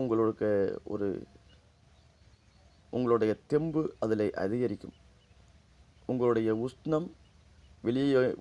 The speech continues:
வெளியோங்கி திரும்ப அந்த உஷ்ணம் உங்களை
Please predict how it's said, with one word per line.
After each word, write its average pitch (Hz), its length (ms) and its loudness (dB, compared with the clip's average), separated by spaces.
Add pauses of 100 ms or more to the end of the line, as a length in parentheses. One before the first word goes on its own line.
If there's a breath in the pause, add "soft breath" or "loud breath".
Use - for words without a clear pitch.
(100)
வெளியோங்கி 131 500 0 (920)
திரும்ப 147 380 2 (280)
அந்த 113 140 -2 (120)
உஷ்ணம் 127 380 -4 (380)
உங்களை 113 320 0